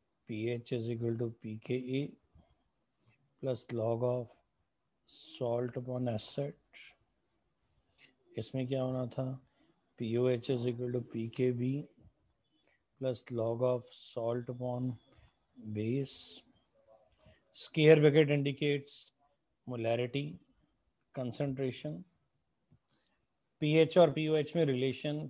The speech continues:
पीएच plus पीओएच is equal to fourteen। ये इसके दोनों के बीच में relation था। कई बार वो ध्यान रखना है, केए दे देगा, केए।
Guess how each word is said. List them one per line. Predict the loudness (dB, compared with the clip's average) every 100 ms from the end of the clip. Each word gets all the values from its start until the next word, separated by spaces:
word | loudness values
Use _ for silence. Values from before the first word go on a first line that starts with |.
| -8
पीएच | -4 -2 -4 -4
plus | -2 -2 -4
पीओएच | -8 -4 -2 -2 -6
is | -10
equal | -6 -6 -2
to | -2 -4 -8 _ _ _ _ _ _
fourteen। | 0 0 0 -2 -2 -2 -6 _ _ _ _ _ _ _ _ _ _ _ _ _ _ _ _ _ _ _ _ _ _ _ _ _ _ _ -10
ये | -4 -2
इसके | -2 -2
दोनों | 0 0 0
के |
बीच | -2 -4 -4
में | -4
relation | -2 -2 -2 -4
था। | -4 -8 -8 _ _ _ _ _ _ _ _ _ _ _ _ _ _ _ _ _ 6
कई | 8 10
बार | 10 10
वो | 10 8 6 -8 _ -4
ध्यान | 4 6 6
रखना | 6 2
है, | 2
केए | -2 -4 -2 2 2
दे | 4
देगा, | 2 0 -2 -6 -8 _ _ _ _ _ _ _ _ _ _ -6
केए। | -4 -4 -4 -4 -4 -6